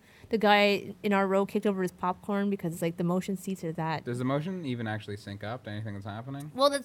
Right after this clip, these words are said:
Speaker 1: the thing is, they can only wiggle you back, like, move you around, and it, it doesn't really work for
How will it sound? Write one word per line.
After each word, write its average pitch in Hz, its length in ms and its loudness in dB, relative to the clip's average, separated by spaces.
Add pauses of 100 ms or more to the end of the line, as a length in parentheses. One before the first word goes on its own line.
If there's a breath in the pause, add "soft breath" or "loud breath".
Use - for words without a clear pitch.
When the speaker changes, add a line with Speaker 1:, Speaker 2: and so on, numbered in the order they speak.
Speaker 1:
the 285 120 0
thing 339 180 0
is, 254 160 4
they 220 240 -2
can 277 100 -2
only 277 220 0
wiggle 240 300 2
you 233 100 2
back, 202 320 2
like, 196 200 4
move 220 180 6
you 226 100 6
around, 202 500 4
and 196 140 0
it, - 380 -6
it 196 80 0
doesn't 214 200 2
really 214 180 2
work 185 220 -2
for 277 220 -6